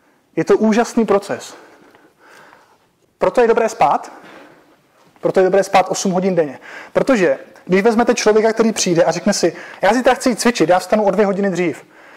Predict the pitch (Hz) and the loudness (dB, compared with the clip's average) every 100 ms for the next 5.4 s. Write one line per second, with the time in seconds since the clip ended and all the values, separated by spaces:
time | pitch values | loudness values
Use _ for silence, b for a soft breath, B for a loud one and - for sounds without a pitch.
0 | B B B - 180 - 262 294 254 202 | B B B -2 -2 2 2 4 2 2
1 | 175 214 240 233 185 170 185 - 185 - | 0 0 2 0 0 0 -2 0 -2 0
2 | 190 202 226 220 220 180 - 226 254 - | -4 0 2 2 0 0 0 -2 -2 0
3 | 233 240 170 135 196 202 214 220 196 190 | 0 0 -6 -2 2 2 0 0 -2 0
4 | 185 175 202 185 170 196 - 180 170 170 | -2 0 0 2 2 0 2 0 0 -2
5 | - 156 160 127 | 0 0 -2 -8